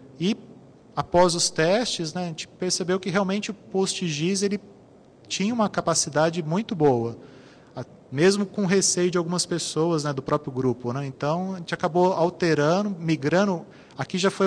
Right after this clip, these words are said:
a primeira bandeira do software livre a mais que a gente ganhou, né? Então, primeiro já foi a substituição, né, do, do Map Guide, e agora também a gente já tinha substituído o banco por PostGIS. Nós sabíamos de alguns cases, né, que nem o pessoal do próprio I B G E e o pessoal do,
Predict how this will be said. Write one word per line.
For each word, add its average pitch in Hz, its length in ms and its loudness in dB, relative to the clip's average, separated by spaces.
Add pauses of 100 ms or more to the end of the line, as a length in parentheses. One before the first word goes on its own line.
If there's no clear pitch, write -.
a 190 100 0
primeira 190 460 4
bandeira 175 640 2
do 165 100 0
software 175 420 0
livre 185 420 2
a 170 120 0
mais 170 300 2
que - 80 -4
a 190 40 -2
gente 190 120 -4
ganhou, 175 380 2
né? 139 80 -2
Então, 139 260 -4
primeiro 156 480 0
já 160 80 0
foi 160 180 0
a 151 40 4
substituição, 156 920 0
né, 214 140 0 (640)
do, 127 380 0
do 135 120 -4
Map 139 200 -2
Guide, 170 580 4 (140)
e 185 80 2
agora 180 360 4
também 185 400 0
a - 40 2
gente 208 200 -2
já 208 120 2
tinha 202 240 -4
substituído 196 640 -2
o - 20 -8
banco 185 420 0
por 208 200 -4
PostGIS. 175 840 -2 (520)
Nós 151 120 0
sabíamos 185 720 2
de 175 80 2
alguns 160 340 2
cases, 190 560 0
né, 175 100 -4
que - 120 -8
nem 143 80 -2
o - 20 -6
pessoal 143 380 2
do 135 80 0
próprio 151 260 -2
I - 20 -2
B 139 140 0
G 131 160 -4
E 127 240 0
e 156 40 0
o 139 40 -4
pessoal 131 440 -2
do, 123 420 -2